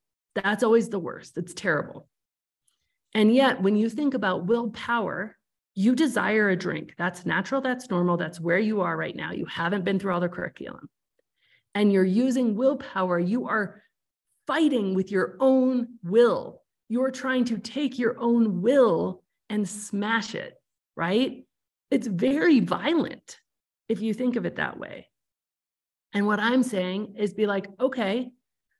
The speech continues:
I'm gonna s-, put down all my resistance. I desire a drink. I'm gonna get so curious.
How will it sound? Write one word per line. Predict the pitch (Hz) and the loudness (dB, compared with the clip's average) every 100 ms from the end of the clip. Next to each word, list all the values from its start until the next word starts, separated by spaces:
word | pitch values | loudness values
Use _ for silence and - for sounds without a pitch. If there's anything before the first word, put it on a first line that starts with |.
| _ _ - | _ _ -8
I'm | 226 320 | 0 4
gonna | 349 | 4
s-, | 214 - - - | 2 -4 -16 -8
put | - | -6
down | - 208 | -2 -4
all | - 190 269 | -4 -2 4
my | 302 254 | 4 4
resistance. | 208 190 208 208 - - - - _ _ _ _ _ _ _ _ | 2 0 -2 -4 -10 -14 -20 -20 _ _ _ _ _ _ _ _
I | 208 | -4
desire | 233 254 220 240 254 | 0 2 2 4 4
a | 220 | 4
drink. | 190 208 294 - - _ | 2 0 -2 -6 -16 _
I'm | 233 294 | 0 4
gonna | 269 | 4
get | 151 - | 2 -4
so | - - - - 277 311 330 294 | -8 -12 -10 -6 -2 0 0 -2
curious. | - 302 254 202 - - - | -2 0 0 0 -4 -10 -20